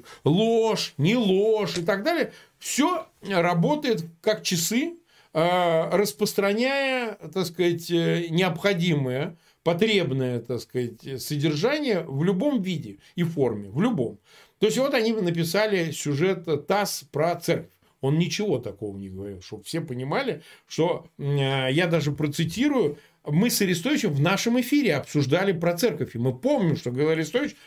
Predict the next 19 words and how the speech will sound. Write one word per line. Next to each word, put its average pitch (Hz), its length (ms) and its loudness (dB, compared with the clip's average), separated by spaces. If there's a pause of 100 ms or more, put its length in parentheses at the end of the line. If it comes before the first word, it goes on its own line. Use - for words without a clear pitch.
(120)
любой 208 380 4
может 147 320 2
включить 269 440 0
и - 20 -2
послушать, 240 520 -2 (500)
что 202 180 4
говорил 214 280 4
Арестович. 165 440 0
Что 294 260 2
пишет, 240 540 -2 (380)
э, 170 640 2
тасс - 420 0 (220)
про 151 260 2
Арестовича? 165 560 2
В 381 40 2
одной 370 260 2
из 226 60 0
заметок, 226 540 0
походя, 196 800 0